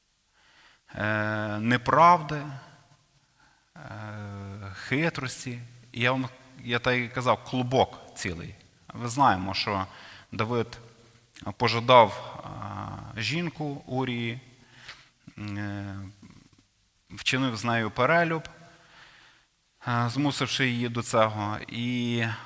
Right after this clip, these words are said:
потім, згодом, він, вона завагітніла, і він хотів, е, якось вийти з цього положення, і воно потягнуло, цей гріх потягнув до інших гріхів.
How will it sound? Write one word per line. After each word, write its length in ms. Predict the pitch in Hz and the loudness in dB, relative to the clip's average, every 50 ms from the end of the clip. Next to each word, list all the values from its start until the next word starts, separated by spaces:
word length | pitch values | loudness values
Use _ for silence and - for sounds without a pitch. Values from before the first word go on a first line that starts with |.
| - - | -12 -6
потім, 600 | - 147 165 165 - - 143 127 123 123 120 113 | -2 0 0 0 0 0 -2 0 0 -2 -4 -4
згодом, 540 | 107 113 113 147 156 143 135 127 123 120 113 120 | -6 -4 -2 -2 -2 0 0 -2 -2 -2 -2 -2
він, 240 | 123 127 127 120 110 98 - - - - - - - | 0 0 0 -2 -4 -6 -12 -18 -20 -20 -20 -16 -12
вона 300 | - - 113 120 123 123 | -6 -2 0 2 2 2
завагітніла, 760 | 120 123 120 117 120 123 160 185 185 - 147 135 127 120 113 107 | 2 2 2 2 2 0 0 -2 -2 -2 0 2 4 6 6 4
і 180 | - - 113 | 4 0 -6
він 280 | 107 123 131 131 127 120 | -4 -4 -4 -4 -4 -6
хотів, 540 | 113 - - 117 113 - 131 127 123 110 - - - - - - _ _ _ _ - - - | -8 -10 -10 -10 -8 -6 -4 -4 -4 -6 -10 -16 -20 -20 -20 -20 _ _ _ _ -20 -18 -14
е, 40 | - 110 113 117 110 110 110 110 110 110 110 - - - - - - - _ _ _ _ _ _ - - - - | -12 -12 -12 -12 -12 -14 -14 -16 -16 -16 -16 -16 -16 -16 -18 -20 -20 -20 _ _ _ _ _ _ -20 -18 -14 -12
якось 420 | 107 101 - - 127 120 107 - | -12 -10 -4 -2 0 0 0 0
вийти 320 | 110 110 123 123 - - 113 | 2 2 2 2 2 0 -4
з 100 | - - | -2 0
цього 200 | 120 117 117 113 | 2 2 2 0
положення, 600 | - 135 143 170 196 196 165 160 160 151 139 131 | -2 -2 0 2 2 2 2 2 2 4 4 2
і 180 | - - 120 117 | 2 2 -2 -2
воно 260 | 117 127 139 151 147 | 0 0 2 0 0
потягнуло, 560 | - 139 127 - 139 131 139 147 139 131 123 | 0 -2 -2 0 0 0 0 2 0 0 -2
цей 160 | - - 131 | -2 0 0
гріх 200 | 117 127 160 143 | 0 0 -2 -4
потягнув 400 | - - 123 - 127 123 123 123 | -4 -6 -4 -2 -2 -2 -2 -2
до 100 | 117 120 | -4 -4
інших 360 | 123 - 127 117 - - 110 | -4 -4 -4 -4 -4 -4 -4
гріхів. 440 | 104 104 107 98 - - 87 85 80 | -4 -4 -6 -6 -6 -8 -8 -8 -8